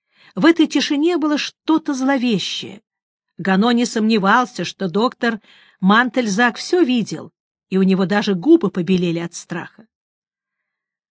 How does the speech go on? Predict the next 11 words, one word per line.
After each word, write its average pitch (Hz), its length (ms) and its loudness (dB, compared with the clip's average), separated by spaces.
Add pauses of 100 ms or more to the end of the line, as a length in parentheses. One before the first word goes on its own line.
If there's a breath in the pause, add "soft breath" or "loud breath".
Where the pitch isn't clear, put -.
Наконец 285 520 2
учитель 339 500 4
вздохнул 226 640 0
и 302 60 -2
объявил: 180 720 -2 (720)
О, 311 280 4
Буденброк, 233 1040 -2 (600)
лучше 339 560 2
бы 311 120 2
ты 269 220 -2
молчал. 190 680 -6